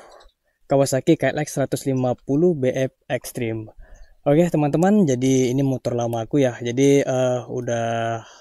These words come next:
sekitar hampir satu tahun lebih ya. Jadi si hijau ini,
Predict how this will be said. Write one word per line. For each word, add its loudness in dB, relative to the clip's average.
sekitar -8
hampir -6
satu -10
tahun -4
lebih 0
ya. -16
Jadi -6
si -2
hijau -2
ini, 0